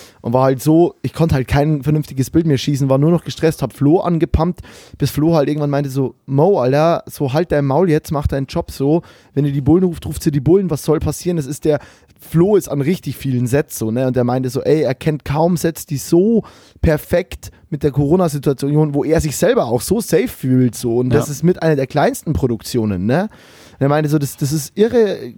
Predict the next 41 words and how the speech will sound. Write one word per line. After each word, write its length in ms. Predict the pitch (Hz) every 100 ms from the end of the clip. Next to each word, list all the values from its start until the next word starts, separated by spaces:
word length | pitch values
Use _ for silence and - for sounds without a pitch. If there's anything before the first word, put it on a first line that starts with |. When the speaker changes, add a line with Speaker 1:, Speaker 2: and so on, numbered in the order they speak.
| 143
Speaker 1:
gut, 240 | 185 254
also 200 | 143 127
er, 240 | 151 139 131
er 80 |
hat 140 | 135 135
nicht 220 | 160 -
darüber 220 | 165 147
geredet, 300 | 135 135 143
dass 80 | 135
andere 300 | 135 139 123
Sets 200 | 131 120
schlecht 220 | 135 131
organisiert 460 | 123 123 127 214 -
werden, 160 | 156
aber 200 | 120 127 113 - -
wir 160 | - 170
haben 140 | 165
halt 100 | 160
viele 240 | 135 180 170
Sachen 300 | 175 - 165
gemacht, 280 | 156 160 -
die 60 |
du 100 | 139
gar 140 | 139 143
nicht 140 | 143
machen 260 | 139 131 131
müsstest. 560 | 202 - 110 92 -
Speaker 2:
Ja. 100 | 123 - -
Speaker 1:
Du 80 | 143
brauchst 460 | 156 196 180 -
keinen 300 | 143 127 120
Test 500 | - 127 - - - _ _
von 200 | _ 143
jedem. 480 | 139 131 123 113 90 - _ _ _
Weißt 260 | 127 151 151
du, 60 | 196
so 160 | 165
du, 200 | 151 160
äh, 460 | 151 - - - 147
äh, 40 | 151
das, 240 | 131 143